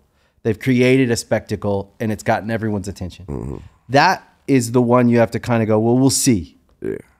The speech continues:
Speaker 1: We'll see if there's talent under there."
Speaker 2: Yeah.
Speaker 1: And some of 'em do have talent.
Speaker 2: Yeah.
Speaker 1: Uh, and some of 'em don't, and they, and the spectacle's gone and you don't even remember.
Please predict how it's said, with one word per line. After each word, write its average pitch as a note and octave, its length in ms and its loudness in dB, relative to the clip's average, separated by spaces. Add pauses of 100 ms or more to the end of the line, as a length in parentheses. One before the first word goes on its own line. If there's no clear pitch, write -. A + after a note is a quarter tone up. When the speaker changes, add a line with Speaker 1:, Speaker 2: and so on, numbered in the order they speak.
Speaker 1:
We'll C3 120 0
see D3 200 2
if C#3+ 100 2
there's A#2 200 0
talent B2+ 400 0
under F#2 180 -4
there." D#2+ 240 -8
Speaker 2:
Yeah. C2 260 -4 (120)
Speaker 1:
And B2+ 100 0
some G3+ 220 2
of G3 120 0
'em C#3+ 140 2
do B2+ 220 2
have A#2 160 0
talent. - 400 -6
Speaker 2:
Yeah. F2+ 240 -2 (480)
Speaker 1:
Uh, B2 460 6 (760)
and C3+ 160 2
some D3+ 260 2
of C3 100 2
'em B2 120 2
don't, D#3 360 2
and A#2+ 200 2
they, A2+ 260 2
and A#2+ 140 2
the A2+ 120 2
spectacle's A#2 600 -4
gone A2+ 280 0
and G#2+ 160 0
you A2 60 0
don't A2+ 160 0
even G#2 160 -4
remember. G#2 640 0